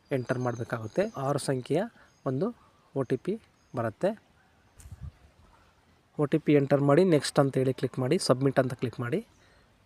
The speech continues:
ಈಗ ನಮ್ಗೆ ತೋರಿಸುತ್ತೆ ಒಂದೇ ಅಪ್ಲಿಕೇಶನ್ನಲ್ಲಿ ಎಲ್ಲ ಸೇವೆಗಳನ್ನು ನಾವು ಪಡಿಬೋದು ಅಂತೇಳಿ. ನೆಕ್ಸ್ಟ್ ಮೇಲೆ ಕ್ಲಿಕ್ ಮಾಡಿ. ನಿಮ್ಮ ರಜೆಯನ್ನು ನಿರ್ವಹಿಸಿ ಅಂತ ಇದೆ.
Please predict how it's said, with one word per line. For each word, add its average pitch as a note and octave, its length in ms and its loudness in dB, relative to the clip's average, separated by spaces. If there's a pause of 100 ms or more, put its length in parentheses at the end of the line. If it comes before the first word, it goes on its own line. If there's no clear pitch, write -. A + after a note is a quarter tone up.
(2750)
ಈಗ B2+ 100 -6
ನಮ್ಗೆ B2+ 180 -4
ತೋರಿಸುತ್ತೆ C3 560 -4 (420)
ಒಂದೇ C#3 180 2
ಅಪ್ಲಿಕೇಶನ್ನಲ್ಲಿ C3+ 800 -2
ಎಲ್ಲ C3+ 240 2
ಸೇವೆಗಳನ್ನು B2 500 -2
ನಾವು A#2+ 200 -4
ಪಡಿಬೋದು A#2+ 440 -6
ಅಂತೇಳಿ. B2+ 420 -4 (480)
ನೆಕ್ಸ್ಟ್ - 280 -4
ಮೇಲೆ B2+ 140 -2
ಕ್ಲಿಕ್ - 260 -10
ಮಾಡಿ. C3+ 320 -4 (440)
ನಿಮ್ಮ C#3 160 2
ರಜೆಯನ್ನು C3+ 380 0
ನಿರ್ವಹಿಸಿ B2+ 520 0
ಅಂತ A#2 180 -4
ಇದೆ. D#3+ 340 -2